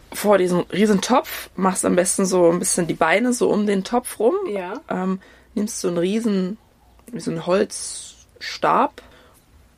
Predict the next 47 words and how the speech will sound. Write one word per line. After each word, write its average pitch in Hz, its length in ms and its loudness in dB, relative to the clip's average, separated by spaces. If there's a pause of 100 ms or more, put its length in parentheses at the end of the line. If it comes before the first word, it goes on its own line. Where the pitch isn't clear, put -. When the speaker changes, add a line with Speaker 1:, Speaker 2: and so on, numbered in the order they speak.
(140)
Speaker 1:
und 202 160 2
stampfst - 600 -2
so, 185 360 6 (200)
äh, 185 500 4
in 180 60 -4
Speaker 2:
<laughs> - 20 0
Okay. 175 120 2
Speaker 1:
dem 226 160 2
Topf - 300 -2
rum 165 200 -2
quasi, 196 460 0
damit 185 280 -2
das 190 80 -4
Speaker 2:
Ja. 190 60 -8
Speaker 1:
so 180 80 -4
richtig - 540 -6 (180)
so - 140 -4
eine 175 120 2
Masse 180 380 2
wird. 143 200 -4
Speaker 2:
Ja. 190 220 -6 (160)
Speaker 1:
Und 170 120 -6
dann 170 220 -4
formst 190 520 -2
du 170 380 -4
daraus 170 500 2
so, 156 380 -2 (200)
ähm, 156 360 -12
Kugeln. 190 420 2 (160)
Also 160 280 -2
Speaker 2:
Ja. 160 140 -2
Speaker 1:
im 190 80 -6
Prinzip 175 340 -4
hast 170 200 -6
du - 40 -8
dann 165 220 -2
zum - 100 -14
Beispiel 160 320 -8
so 160 60 -4
einen, 156 260 -8 (100)
so - 80 -10
einen - 240 -6 (560)
Becher 196 420 2
oder 151 180 0
so 143 100 -8
ein, 156 220 -6
ja, 170 280 -4